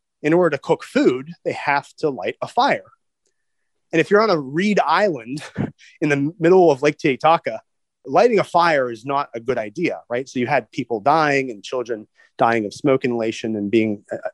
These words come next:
adversely impacted from a health perspective. And so the government said, "Okay, let's invest and be proactive." And so consequently, we've improved, uh, the wellness and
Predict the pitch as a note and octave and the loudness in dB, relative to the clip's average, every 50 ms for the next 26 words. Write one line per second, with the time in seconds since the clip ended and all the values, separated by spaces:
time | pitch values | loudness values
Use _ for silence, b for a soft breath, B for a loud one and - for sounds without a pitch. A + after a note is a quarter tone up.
0 | _ B2+ A2+ G#2 A#2+ A2+ - - A2+ G#2+ - - G#2+ - - - G#2 F#2+ - - | _ 0 2 4 4 2 2 2 0 0 2 0 0 -2 -2 -6 -4 0 4 4
1 | G3 - - - - - - - - - - G#2 - - _ _ b b b b | 4 4 2 -2 -8 -4 -2 -2 -2 -2 -4 -14 -14 -16 _ _ b b b b
2 | b D#3+ D#3+ - - E3+ D3+ D3 - _ - C#3 D#3+ E3 E3 D#3 D3+ C#3 B2+ A#2+ | b 0 2 4 4 4 4 4 0 _ -2 0 2 2 2 2 -2 -6 -6 -10
3 | - _ - - - C3 A#2+ A#2 - B2+ - A#2 A2+ A#2+ A#2+ - - - A#2 A2 | -16 _ -12 -6 -4 -4 -4 -4 -6 -6 -6 -4 -4 -6 -6 -10 -10 -12 -6 -2
4 | A#2+ B2 C3 - - - - - - _ _ _ _ _ - A#2 A2+ A2+ A2+ A#2 | 0 0 0 -2 -6 -14 -20 -20 -20 _ _ _ _ _ -8 -6 -4 -2 -2 -4
5 | A2+ - F3+ F#3 F3+ D#3+ D3+ D3 - C#3+ B2 A#2+ A2 - B2+ - - C#3 C3 B2+ | -2 2 4 4 6 6 4 2 2 0 0 0 -4 -10 -12 -8 -4 -2 -4 -4
6 | B2+ - A#2 B2 G#2+ A2+ A2+ A2 G#2 A2 G#2+ G#2+ - - - A#2+ A#2 - D#3 C#3+ | -4 -4 -6 -6 -4 -6 -8 -8 -6 -6 -6 -8 -8 -8 -10 -8 -2 2 4 6
7 | C3+ C3 A#2+ - - - - _ _ _ _ - C3 A#2+ G#2+ G#2 G#2 G#2+ B2 C3+ | 6 6 4 0 -4 -16 -20 _ _ _ _ -4 0 0 2 2 2 4 6 6
8 | C3 B2+ B2+ B2 - - A#2 A2 | 6 6 4 2 0 -4 -10 -10